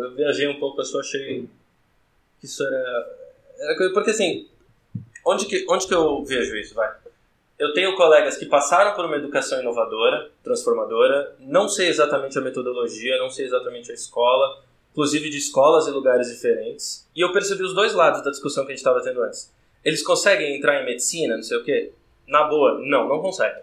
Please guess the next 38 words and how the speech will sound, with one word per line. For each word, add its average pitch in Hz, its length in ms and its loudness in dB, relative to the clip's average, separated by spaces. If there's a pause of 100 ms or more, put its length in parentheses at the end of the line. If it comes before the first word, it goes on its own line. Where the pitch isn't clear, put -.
(120)
Pelo 139 160 0
menos 175 240 0
na 151 100 4
atual 139 300 2
circunstância 127 680 -6
de 120 60 -14
vestibular 120 400 -16
e - 40 -20
tudo, 147 220 -12 (240)
não, 147 180 -6
não 175 60 -6
conseguem. - 360 -8 (280)
Ainda 131 220 2
mais 180 240 4
medicina, 151 460 -6
que 147 80 -14
é - 20 -12
super 156 300 -10
difícil, 143 300 -14
eu 143 240 -20
não 147 60 -18
consigo. - 260 -16 (640)
Mas 233 320 2
eles 262 260 2
têm 226 220 2
carreiras, 156 1000 2 (1000)
ah, 127 1080 4 (640)
que 156 120 2
eu 156 120 6
não 185 180 4
diria 151 460 2
que, 143 340 -6
vou 151 100 -2
chamar 165 260 2
de - 80 -4
carreiras 160 360 4
não 156 160 -2
tradicionais, 151 1000 -6